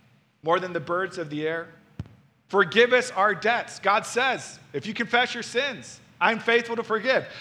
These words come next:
"Lead us not in temptation, but deliver us from evil," as promised. We can pray with boldness before the throne of God because we are simply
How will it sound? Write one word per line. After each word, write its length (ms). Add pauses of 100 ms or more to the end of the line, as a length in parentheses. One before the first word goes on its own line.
"Lead 260
us 160
not 200
in 40
temptation, 600
but 180
deliver 520
us 220
from 260
evil," 320
as 380 (440)
promised. 840 (580)
We 140
can 200
pray 280
with 320
boldness 520
before 300
the 100
throne 280
of 120
God 320
because 280
we 80
are 100
simply 560